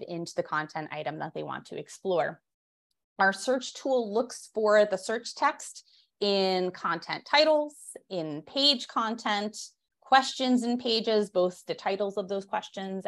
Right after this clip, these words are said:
and the actual text content of those questions, slide titles, and uploaded files. The only content that's really not searchable at this time is the content in the slides themselves. So search has already been released to all of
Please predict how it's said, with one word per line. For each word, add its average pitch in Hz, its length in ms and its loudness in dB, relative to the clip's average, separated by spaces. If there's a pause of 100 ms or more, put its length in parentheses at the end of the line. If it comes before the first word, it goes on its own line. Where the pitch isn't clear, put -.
and 175 260 -4
the 165 140 -2
actual 160 300 -8
text - 320 -12
content 247 440 -4
of 202 140 2
those 190 180 -4
questions, 170 600 -6 (400)
slide 240 320 2
titles, 202 640 4
and 180 260 -4
uploaded 170 480 -2
files. - 720 -4 (280)
The 240 180 2
only 285 260 2
content 269 440 -2
that's 202 200 0
really 196 220 -2
not 165 260 -4
searchable 214 320 0
at 202 60 -2
this 202 140 -8
time 185 320 -2
is 175 100 -10
the 175 60 -4
content 170 460 -6
in 170 200 -6
the 170 80 -4
slides 147 540 -10
themselves. - 880 -8 (880)
So 240 120 2
search 285 320 2
has 233 340 6 (100)
already 247 540 6
been 214 220 -2
released 208 500 -4
to - 160 -2
all 196 260 6
of 190 160 0